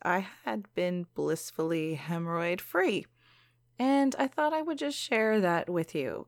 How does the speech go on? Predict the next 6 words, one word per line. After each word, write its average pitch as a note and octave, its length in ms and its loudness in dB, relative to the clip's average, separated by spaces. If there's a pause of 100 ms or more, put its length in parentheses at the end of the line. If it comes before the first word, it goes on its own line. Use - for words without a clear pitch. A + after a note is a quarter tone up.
(180)
'cause F3 360 0
when F3+ 640 0 (720)
the E3+ 120 2
researcher F#3+ 560 2
said F3 300 2
it, G3+ 340 4